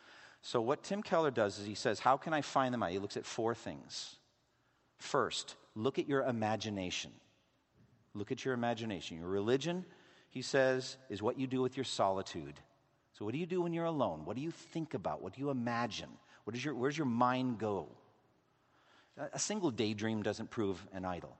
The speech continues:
But if you're just again and again fantasizing and thinking about something, and it's not Christ, it's not God, uh, that's indication of an idol. Secondly, look at your money.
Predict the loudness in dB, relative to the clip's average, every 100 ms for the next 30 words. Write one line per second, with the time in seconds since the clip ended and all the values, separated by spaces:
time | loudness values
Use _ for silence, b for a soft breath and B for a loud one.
0 | b b -2 -2 -6 -10 -6 0 2 2
1 | 0 0 2 2 0 -4 -4 -2 -2 0
2 | 2 0 -4 -6 -6 -6 -4 -2 0 0
3 | -2 -6 -6 -8 -8 -4 -4 -4 -2 -2
4 | -4 -8 -16 B B B -6 -2 2 2
5 | 0 -4 -14 -20 B B B B B B
6 | _ _ _ _ _ -6 -4 0 0 0
7 | -4 -4 -2 -2 -2 -4 -8 -6 -4 -4
8 | -6 -12 -6 -2 -2 -4 -4 -4 -4 -4
9 | -4 -4 -4 -6 0 2 2 -6